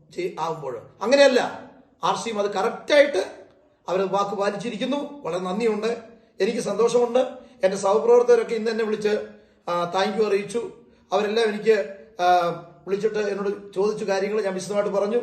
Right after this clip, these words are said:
എല്ലാവരും സന്തോഷ വാർത്ത കേട്ടപ്പോൾ അവരും എന്നോട് സന്തോഷത്തിൽ പങ്കുകൊണ്ടു. ആ, ജഡശ്ശേരി-, വടശ്ശേരിക്കരയിൽ നിന്ന് നമ്മുടെ ജയൻ സാറ് ഈ കാര്യങ്ങൾ ഞാൻ വിളിച്ചറിയിച്ചിരുന്നു,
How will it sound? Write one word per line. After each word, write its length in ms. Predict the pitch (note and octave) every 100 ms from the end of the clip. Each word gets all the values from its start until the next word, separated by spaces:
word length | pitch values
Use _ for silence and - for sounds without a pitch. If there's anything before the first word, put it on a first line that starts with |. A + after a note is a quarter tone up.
| -
എല്ലാവരും 240 | E3+ G3 F#3+
സന്തോഷ 240 | F3 G3+ G3 G3+
വാർത്ത 160 | F#3+ G3
കേട്ടപ്പോൾ 280 | F#3+ G3+ G3
അവരും 140 | F#3+ G3+
എന്നോട് 180 | G3 F#3
സന്തോഷത്തിൽ 360 | F#3 G3+ F#3+ F3+
പങ്കുകൊണ്ടു. 360 | F#3 F#3+ G#3 C4 - - - - _ _ _
ആ, 40 | E3
ജഡശ്ശേരി-, 480 | F3 F3+ G3 G3 G#3+ F3+
വടശ്ശേരിക്കരയിൽ 460 | F#3+ G3 G#3 G#3+ G#3
നിന്ന് 140 | G3+ F#3+
നമ്മുടെ 200 | F#3+ F#3+
ജയൻ 140 | F#3+ F#3+
സാറ് 200 | G#3+ A3 A#3+ - - - _ -
ഈ 20 | G3+ G3+
കാര്യങ്ങൾ 280 | G3+ G3+ G3+ F3+
ഞാൻ 100 | F#3
വിളിച്ചറിയിച്ചിരുന്നു, 680 | F#3+ G3+ F#3 - A3 A3